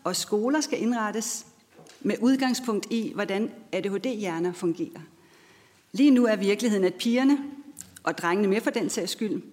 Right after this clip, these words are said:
får psykiatrisk komorbiditet, de kommer i mistrivsel, og mange bliver ufrivilligt skolefraværende på grund af manglende forståelse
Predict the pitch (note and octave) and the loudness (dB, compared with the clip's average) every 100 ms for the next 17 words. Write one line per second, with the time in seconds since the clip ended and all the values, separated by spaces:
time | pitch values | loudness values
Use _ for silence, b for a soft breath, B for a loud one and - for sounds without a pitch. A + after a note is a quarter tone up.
0 | - _ _ _ _ - - - G3 F#3+ | -20 _ _ _ _ -20 -10 -2 -2 -2
1 | F3 G#3 G#3 B3 - C4+ C4+ A#3 A3 - | 0 0 0 -2 2 2 2 0 -2 -4
2 | G#3+ G3 - B B B - - F#3+ F3 | -6 -8 -16 B B B -12 -4 0 2
3 | F3+ C#4 C#4+ - A#3+ A3+ B3+ A#3+ A#3+ - | 4 2 0 -2 -2 -2 -2 -2 -4 -4
4 | F#3 F#3 E3+ A#3 A#3 F#3+ F3+ - A3 G#3+ | 0 2 2 0 -2 -4 -4 -4 -4 -2
5 | A3 F3+ E3+ E3 - G#3 D4 D4 A3+ G3 | -4 -2 -2 -4 -2 0 0 0 -4 -4
6 | - G#3+ - B B B G#3 A3+ B3 A#3+ | -6 -6 -8 B B B -2 0 2 2
7 | F#3 G#3 A3 G#3 F#3+ G#3+ D3+ G#3+ A3 | 2 2 0 -2 0 0 0 0 -2